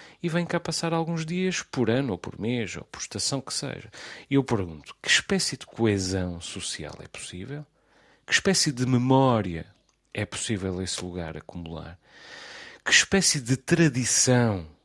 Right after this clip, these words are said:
é possível esse lugar, eh, acumular? Que espécie de rotinas é possível esse lugar, eh, cultivar?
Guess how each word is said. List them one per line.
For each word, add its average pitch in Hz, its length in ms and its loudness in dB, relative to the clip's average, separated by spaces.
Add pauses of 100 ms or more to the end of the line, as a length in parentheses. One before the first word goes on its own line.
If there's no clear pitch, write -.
(280)
é 107 120 -2
possível 90 460 -6
esse - 160 -6
lugar, 90 320 -8 (640)
eh, 98 280 -8
acumular? 85 500 -10
Que - 60 -2
espécie - 340 4
de 151 80 6
rotinas 123 960 -2 (500)
é 107 160 -2
possível 101 680 -2
esse 101 240 -4
lugar, 92 440 -4 (160)
eh, 92 200 -10 (100)
cultivar? 90 720 -6